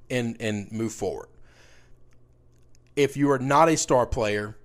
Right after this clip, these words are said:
you get booted pretty quickly for things of this nature.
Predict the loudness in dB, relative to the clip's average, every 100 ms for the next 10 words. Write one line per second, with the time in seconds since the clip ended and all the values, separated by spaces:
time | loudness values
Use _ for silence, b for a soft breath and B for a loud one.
0 | _ _ -6 -4 -2 -4 -2 -4 -4 -6
1 | -14 -20 -10 0 0 0 -4 -6 -10 -12
2 | -14 -10 -10 -6 -6 -8 -8 -8 -8 -8
3 | -10 -16